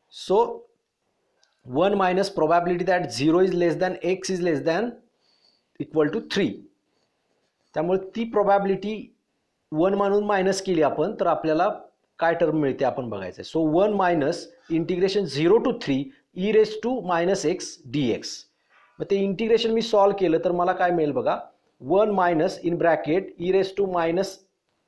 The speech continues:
x upon minus one with limit zero to three.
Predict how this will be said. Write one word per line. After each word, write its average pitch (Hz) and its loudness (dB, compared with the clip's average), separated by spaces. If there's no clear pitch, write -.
x - 0
upon 185 -2
minus 180 0
one 156 -2
with 156 -4
limit 165 -2
zero 143 0
to 196 -4
three. 196 -2